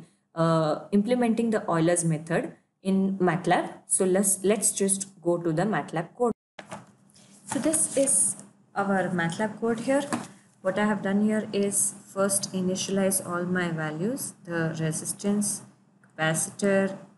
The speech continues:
constant voltage, initial time, uh, t equals zero, final time t equals one, and the initial condition given to us is charge at the capacitor is zero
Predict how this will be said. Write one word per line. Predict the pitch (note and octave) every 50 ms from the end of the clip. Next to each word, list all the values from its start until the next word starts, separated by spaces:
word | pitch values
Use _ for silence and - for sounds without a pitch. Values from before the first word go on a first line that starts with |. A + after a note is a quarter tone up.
| _ _ -
constant | - E3 E3+ F3 E3+ - - F#3+ F#3+ F#3 E3 -
voltage, | - D3+ D3+ D#3+ F3 F#3 G3 G3 - G3+ G3 G3 G3 G3 - - - - - - - _ _ _ - _ _ _ _
initial | - A3 A3+ A#3+ A#3 - A#3 A3+
time, | A3 A3 G#3 G3+ G3+ G#3 G#3 G#3+ G#3+ A3+ - - - - _ _ _ _ -
uh, | - E3 D#3+ D#3+ D#3+ E3
t | D#3+ - A3+ G#3+
equals | G3 G#3 - G3 F#3 F3 E3+
zero, | - G3+ G3+ G#3 A3 G#3+ A3 A3 A3 - - - - - _ _ _ _ _ _
final | _ - G3 G3+ G#3+ G#3+ G#3+
time | G3+ A3 A3 G#3 G#3 G#3 G#3 G#3+ G#3 - - -
t | - F#3+
equals | F3+ - - E3 D#3 - - -
one, | G3 G3+ G#3 G#3 G#3 G3+ - - - - _ _ _ _
and | - E3 E3+ F3 F3 F3 F3 F3 F3+ F3 F3 F3 F3+ - - -
the | - G3 - G#3+
initial | A3+ B3+ B3+ - B3 A#3
condition | - G#3+ G3 G3+ G#3 - A3+ A3 G3+
given | G#3 F#3+ G3+ G#3 G3+
to | G#3 A3 - - -
us | - A#3+ A#3+ - - - - -
is | - F3+ F#3 F#3+ F#3+ - - -
charge | - - G#3 F3+ F3+ G#3 A3+ - -
at | G#3+ -
the | G#3+
capacitor | - - - - E3+ E3 E3 - - - - F#3+ F#3 F#3 F#3 -
is | - A3+ B3+ -
zero | - - - G3+ G3+ G3+ F3+ E3+ D#3+ D#3+ F#3 G#3